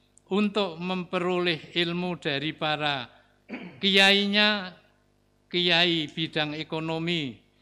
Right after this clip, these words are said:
kiai bidang hukum, kiai bidang agama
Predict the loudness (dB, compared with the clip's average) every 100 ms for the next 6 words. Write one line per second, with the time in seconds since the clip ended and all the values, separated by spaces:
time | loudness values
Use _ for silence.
0 | _ _ _ -6 0 4 4 2 -2 -6
1 | -8 -4 -4 -4 -10 -2 0 0 -4 -12
2 | _ _ _ _ _ _ -2 2 4 4
3 | 2 -2 -4 -6 -2 -2 -2 -4 -2 0
4 | 2 4 2